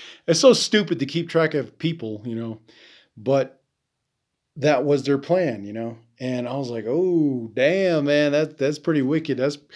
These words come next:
in a way, it's really smart too, you know? And, but it's still, like, a conspiracy theory.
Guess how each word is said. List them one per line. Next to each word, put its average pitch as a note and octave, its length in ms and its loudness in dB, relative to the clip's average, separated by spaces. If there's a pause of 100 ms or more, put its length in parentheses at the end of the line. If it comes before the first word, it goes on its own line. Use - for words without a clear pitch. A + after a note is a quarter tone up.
(280)
in D#3+ 100 8
a E3 60 10
way, F3 240 10
it's D#3+ 180 0
really D3 200 -2
smart D#3 500 -6
too, C#3 320 -8
you A#2+ 100 -12
know? B2 220 -8 (640)
And, C#3 560 2
but C#3+ 460 2 (380)
it's D3+ 180 -6
still, F#3 640 2
like, D3 240 -4
a C#3+ 140 -4
conspiracy C#3+ 760 0
theory. B2 540 0